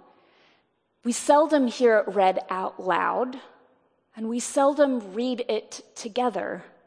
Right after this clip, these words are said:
But really, what we have in our hands,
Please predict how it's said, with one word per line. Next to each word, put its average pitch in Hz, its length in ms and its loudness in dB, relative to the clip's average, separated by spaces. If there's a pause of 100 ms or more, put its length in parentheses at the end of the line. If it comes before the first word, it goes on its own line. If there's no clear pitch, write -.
(1900)
But 269 240 2 (1300)
really, 269 560 4
what 277 260 -2
we 269 140 -2
have 285 360 -2
in 233 100 -4
our 196 140 -2
hands, 196 840 -8